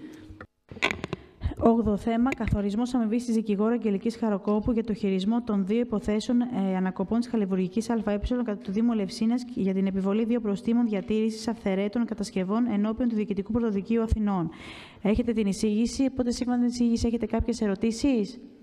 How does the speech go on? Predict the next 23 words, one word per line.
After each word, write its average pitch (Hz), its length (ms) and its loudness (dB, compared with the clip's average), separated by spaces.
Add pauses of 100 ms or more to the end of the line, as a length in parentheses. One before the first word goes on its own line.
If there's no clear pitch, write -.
(760)
τοποθετήσεις, 233 1120 2 (360)
ομόφωνα. 180 640 4 (1160)
Ένα 226 240 2
το 240 120 0
θέμα, 240 380 2
λήψη 247 280 -2
απόφασης 233 420 -2
για 247 100 0
την 226 80 0
παραχώρηση 214 600 0
χώρου 226 240 2
του 226 120 -2
Τρίτου 233 200 0
Γυμνασίου 220 460 2
Ελευσίνας 220 500 0
για 240 100 0
τις - 100 -14
εξετάσεις 220 380 -2
γλωσσομάθειας 226 760 2
Europalso 214 640 0
E 233 220 2
S 208 120 -2
B. 214 200 2